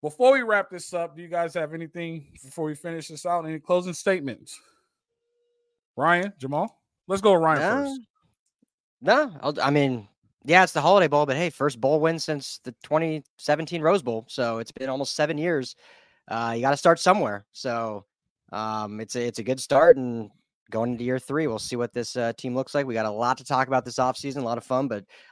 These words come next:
Speaker 2: last night was a ton of fun, and it was, it was great to see the program have some excitement behind it. I think fans were pumped who came down in San Diego. It was a good showing down at Petco Park. Um, and so it's, it was a good way to, you know, I,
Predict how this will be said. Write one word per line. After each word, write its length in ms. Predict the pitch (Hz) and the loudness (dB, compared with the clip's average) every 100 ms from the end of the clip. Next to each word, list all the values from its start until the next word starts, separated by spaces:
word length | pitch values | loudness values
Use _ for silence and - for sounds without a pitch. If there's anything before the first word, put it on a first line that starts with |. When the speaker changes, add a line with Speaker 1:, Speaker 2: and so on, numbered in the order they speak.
| - | 0
Speaker 2:
last 240 | 135 139 | 2 4
night 120 | 151 | 2
was 100 | 147 | 2
a 60 | 120 | 2
ton 160 | 151 | 2
of 80 | 147 | 2
fun, 320 | - 147 165 | 4 4 6
and 180 | 143 123 | 2 0
it 60 | 123 | -4
was, 140 | 127 | -4
it 80 | 120 | -4
was 140 | 120 | -6
great 220 | - 131 127 | -2 -2 -2
to 60 | |
see 340 | - 135 131 123 _ _ _ _ - | -6 -2 0 -2 _ _ _ _ -10
the 100 | 117 | -8
program 560 | - 135 135 135 135 127 | 2 4 6 4 4 4
have 260 | 131 123 | 2 0
some 300 | - 131 123 | -2 -2 -2
excitement 480 | - - 139 160 160 | -6 -4 -2 -2 0
behind 300 | 147 143 151 | 2 4 4
it. 140 | 151 131 | 2 0
I 100 | 113 | -4
think 180 | 110 | -6
fans 380 | - 131 143 147 | -6 -2 0 2
were 80 | 139 | 0
pumped 320 | 147 143 135 | 2 0 0
who 80 | 131 | -4
came 200 | 117 139 | -4 -2
down 120 | 139 | 0
in 60 | 131 | -2
San 240 | - 143 | -2 -2
Diego. 300 | 135 135 139 | 0 -2 -2
It 20 | |
was 120 | 135 98 | -4 -6
a 60 | |
good 180 | 95 131 | -8 -8
showing 400 | - 139 135 131 | -2 0 0 0
down 180 | 127 127 | -2 -4
at 120 | 120 | -4
Petco 340 | 131 135 135 123 | -8 -6 -6 -2
Park. 300 | 135 135 131 _ _ _ _ - | 0 0 -2 _ _ _ _ -8
Um, 560 | 107 113 107 104 101 95 | -2 0 0 -2 -6 -12
and 120 | 110 | -12
so 260 | 107 117 113 | -8 -4 -4
it's, 260 | 110 - 101 | -6 -10 -10
it 80 | |
was 260 | 110 107 - | -10 -8 -8
a 160 | 110 110 - | -8 -10 0
good 140 | 147 | 2
way 220 | 135 139 131 | 6 6 4
to, 480 | - 127 120 113 104 _ _ | 0 -2 0 -2 -8 _ _
you 60 | 139 | 2
know, 80 | |
I, 80 | 143 | 4